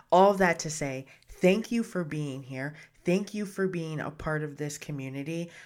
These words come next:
I literally could not do this without you. And a special shout out to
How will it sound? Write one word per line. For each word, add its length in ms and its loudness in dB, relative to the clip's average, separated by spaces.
I 380 2
literally 500 -4
could 240 -10
not 360 -4
do 140 -4
this 240 -8
without 380 -6
you. 300 0
And 140 2
a 40 -2
special 680 -2
shout 420 0
out 300 0
to 560 0